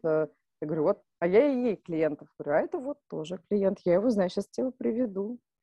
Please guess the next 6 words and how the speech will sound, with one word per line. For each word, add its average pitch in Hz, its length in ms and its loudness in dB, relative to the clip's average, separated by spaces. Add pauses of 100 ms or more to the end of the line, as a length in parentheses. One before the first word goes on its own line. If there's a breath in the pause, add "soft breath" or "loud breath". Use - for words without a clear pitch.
(260)
И 185 40 -4
вот 190 100 0
такая 226 300 4
вот 196 80 0
взаим-, 208 560 0
взаимопомощь, 208 880 -6